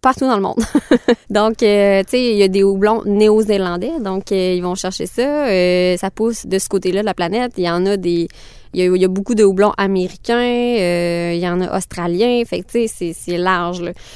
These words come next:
Pourquoi que on en, on, il y en a des houblonnaires à Québec, là.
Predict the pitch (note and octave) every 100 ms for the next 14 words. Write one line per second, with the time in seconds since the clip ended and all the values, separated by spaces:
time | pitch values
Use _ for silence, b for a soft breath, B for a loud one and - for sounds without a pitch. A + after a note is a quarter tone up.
0 | B B G#3 - C4 C#4 - G#3+ G#3+ A3
1 | A3 - - - - - - F#3+ F#3 F#3
2 | F#3 F3+ F#3 F#3 F3+ - - F#3+ G#3 C4+
3 | C4 F#3+ F#3 F3+ F3+ A3+ F#3 F3 F3 D4
4 | C4